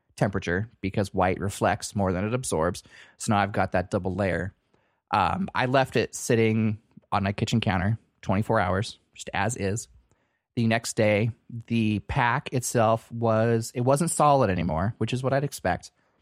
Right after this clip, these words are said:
But the item inside was still cool enough that I felt comfortable sending that as is. Like, that was, that,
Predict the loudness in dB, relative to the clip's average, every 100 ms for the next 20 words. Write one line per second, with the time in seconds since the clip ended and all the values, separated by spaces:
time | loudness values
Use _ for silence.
0 | _ _ _ _ _ _ _ 4 4 4
1 | 2 4 4 2 2 2 2 2 -2 -6
2 | -2 0 0 -2 -2 2 2 2 -2 -4
3 | -6 -18 _ _ 0 2 0 0 0 0
4 | -2 -2 -2 -2 -2 -2 -4 _ _ _
5 | -2 0 2 2 0 -2 -6 -8 -6 -6
6 | -8 -8 -8 -4 -2 0 2 0 -2 -10
7 | -20 -20 _ _ _ 0 0 0 -4